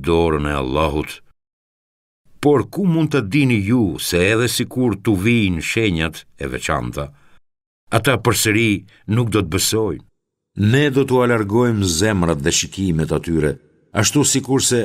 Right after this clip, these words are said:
nuk e besuan atë shpalljen e Zotit për herë të parë,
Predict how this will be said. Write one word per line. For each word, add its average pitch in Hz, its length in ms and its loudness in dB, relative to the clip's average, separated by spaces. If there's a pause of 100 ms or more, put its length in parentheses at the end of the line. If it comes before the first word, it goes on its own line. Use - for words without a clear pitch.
(160)
nuk 123 340 0
e 123 40 4
besuan 101 680 0
atë 82 340 -2
shpalljen 82 640 0
e 78 40 0
Zotit 80 440 0
për 80 140 0
herë 85 160 2
të - 60 -14
parë, 85 320 -2